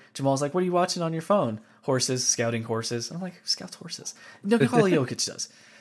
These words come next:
Speaker 1: So I don't know how much we're, longer we're gonna have him. He's, he's fantastic. Uh, but yeah, the play he makes, throw the touchdown to Bruce Brown. I'm like, "Man, that guy is insane." Just
Speaker 2: Bruce
Speaker 1: to have
Speaker 2: Brown's
Speaker 1: the
Speaker 2: the new
Speaker 1: knowledge.
Speaker 2: Gary Harris,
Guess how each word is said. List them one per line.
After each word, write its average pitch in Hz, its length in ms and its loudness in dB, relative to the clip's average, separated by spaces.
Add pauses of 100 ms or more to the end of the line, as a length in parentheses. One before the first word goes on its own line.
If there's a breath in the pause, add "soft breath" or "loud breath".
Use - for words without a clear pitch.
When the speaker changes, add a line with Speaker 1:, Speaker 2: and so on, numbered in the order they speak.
Speaker 1:
So 180 440 4
I 240 100 4
don't 226 120 4
know 196 120 4
how 156 100 0
much 127 160 -2
we're, 131 140 0
longer 120 280 -2
we're 117 80 -4
gonna 117 120 -4
have 120 240 -2
him. 120 240 -2 (400 soft breath)
He's, 185 420 2
he's 160 180 -2
fantastic. 107 640 -4 (360 soft breath)
Uh, 123 240 2
but 127 240 -4
yeah, 143 160 0
the 110 100 -4
play 165 260 -2
he 151 180 -4
makes, 123 300 -2
throw 117 360 -2
the 113 120 -6
touchdown 113 440 -4
to 107 40 -10
Bruce 104 200 -12
Brown. 104 240 -8
I'm 110 80 -12
like, 117 140 -14 (140)
"Man, 104 120 -16 (800 soft breath)
that 147 180 -2
guy 101 180 -2
is - 380 -6 (140)
insane." 110 320 -4
Just 127 100 4
Speaker 2:
Bruce 151 60 6
Speaker 1:
to 190 80 4
have 143 60 6
Speaker 2:
Brown's 160 200 6
Speaker 1:
the 143 60 2
Speaker 2:
the 139 60 4
new 151 80 6
Speaker 1:
knowledge. 143 120 0
Speaker 2:
Gary 151 160 6
Harris, 147 520 2